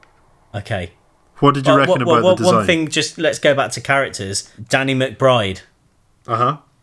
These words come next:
Speaker 1: You, you went on for quite a while about your potential dislike. You, I'd say you even went in
Speaker 2: Incorrect.
Speaker 1: Uh, you, you were, you were not
Speaker 2: Define
Speaker 1: keen.
Speaker 2: quite a
Speaker 1: You
Speaker 2: while.
Speaker 1: were
Speaker 2: No,
Speaker 1: not
Speaker 2: I d-,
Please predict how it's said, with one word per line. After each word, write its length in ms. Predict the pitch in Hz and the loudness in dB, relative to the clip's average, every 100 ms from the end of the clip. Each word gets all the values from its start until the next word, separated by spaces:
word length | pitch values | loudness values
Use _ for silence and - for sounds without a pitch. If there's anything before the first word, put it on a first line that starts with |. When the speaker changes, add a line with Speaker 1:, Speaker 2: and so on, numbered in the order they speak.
| _ _ _ - | _ _ _ -12
Speaker 1:
You, 240 | 120 127 | -2 2
you 640 | 139 123 113 143 143 139 143 | 2 0 0 2 2 0 -4
went 380 | 107 131 131 123 | -2 0 0 -2
on 280 | 127 127 123 | -2 0 -2
for 240 | - 113 | -4 -8
quite 500 | - - 156 143 127 | -8 -8 0 0 0
a 60 | 113 | -4
while 520 | 117 110 101 95 92 - - - - - - - | 0 0 0 -2 -6 -8 -10 -10 -12 -16 -18 -10
about 360 | 101 107 95 | -2 -2 -2
your 440 | 107 101 98 95 - | -2 0 0 -2 -4
potential 460 | 107 120 104 107 | -8 -6 -6 -8
dislike. 760 | 90 110 92 110 104 95 - - _ - - - | -6 -4 -4 -4 -4 -4 -8 -20 _ -20 -20 -10
You, 200 | 110 127 | -6 -2
I'd 180 | 127 127 | -2 -2
say 140 | 135 | -2
you 180 | 120 117 | -2 0
even 240 | 120 117 110 | -2 -2 -4
went 200 | 113 - | -4 -2
in 80 | 160 | -2
Speaker 2:
Incorrect. 520 | 107 123 113 101 - _ _ | 0 2 0 -2 -14 _ _
Speaker 1:
Uh, 180 | 139 143 | -10 -10
you, 120 | 139 151 | -8 -10
you 260 | 151 165 | -4 0
were, 80 | 156 | 0
you 180 | 143 156 | 0 0
were 60 | 156 | 2
not 80 | 156 | 2
Speaker 2:
Define 260 | 160 165 160 | 4 4 4
Speaker 1:
keen. 80 | |
Speaker 2:
quite 220 | 135 156 135 | 4 4 4
a 20 | |
Speaker 1:
You 60 | |
Speaker 2:
while. 120 | 131 151 | 4 2
Speaker 1:
were 60 | |
Speaker 2:
No, 200 | 160 185 | 2 4
Speaker 1:
not 40 | 170 | 2
Speaker 2:
I 60 | |
d-, 100 | 170 | 0